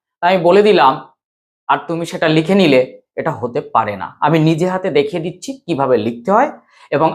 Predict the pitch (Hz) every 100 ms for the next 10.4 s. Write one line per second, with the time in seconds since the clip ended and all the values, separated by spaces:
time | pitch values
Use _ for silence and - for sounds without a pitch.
0 | 143 143 175 185 143 135 160 151 214 233
1 | 240 233 - 185 190 214 202 185 214 170
2 | 220 214 _ 202 196 190 151 143 147 -
3 | - _ - 226 262 240 214 208 196 190
4 | 214 214 - 208 220 - 180 165 156 143
5 | 131 120 101 95 - _ _ _ _ _
6 | _ _ _ _ 151 147 156 156 156 156
7 | 147 131 127 139 127 139 123 131 - _
8 | _ _ _ _ _ _ _ _ _ _
9 | _ 180 226 240 240 - - - - 240
10 | 226 233 254